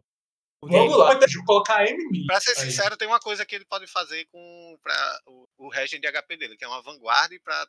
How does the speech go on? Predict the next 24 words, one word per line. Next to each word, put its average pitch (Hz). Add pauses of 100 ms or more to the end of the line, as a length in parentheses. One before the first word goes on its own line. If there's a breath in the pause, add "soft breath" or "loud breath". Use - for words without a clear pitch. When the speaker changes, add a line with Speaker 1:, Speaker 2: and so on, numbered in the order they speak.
(140)
Speaker 3:
trocar 139
pra 143
Abissal, 120
que -
hoje 110
em 110
dia 117
já 147
pode. 104 (480)
Antigamente 113
a 135
Abissal 127
não 131
tinha 131
Vanguard. 107 (560)
Nem 330
tinha 131
Abissal, 110
né? 110
Tinha 107
só -
a 139
Bash. 98 (720)
Speaker 2:
É, 185